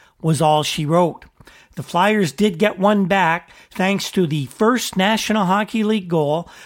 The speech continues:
by thirty-one-year-old rookie defenseman Barry Ashby, but that was as close as the Flyers could get to making a game of it.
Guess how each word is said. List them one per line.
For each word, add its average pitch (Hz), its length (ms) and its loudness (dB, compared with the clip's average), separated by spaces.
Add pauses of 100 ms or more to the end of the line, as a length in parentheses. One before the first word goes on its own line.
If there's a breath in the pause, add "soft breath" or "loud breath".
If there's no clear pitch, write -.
(160 loud breath)
by 147 160 0
thirty-one-year-old 196 1400 2
rookie 196 320 0
defenseman 190 800 -2
Barry 240 440 0
Ashby, 165 680 -4 (360 loud breath)
but 151 140 -2
that 190 220 0
was 233 180 2
as 247 120 -2
close 208 400 0
as 156 100 -4
the 147 80 -6
Flyers 196 500 -2
could 196 220 -4
get 175 260 -2
to - 80 -4
making 160 400 -2
a 170 60 -4
game 151 340 -4
of 123 140 -8
it. - 120 -12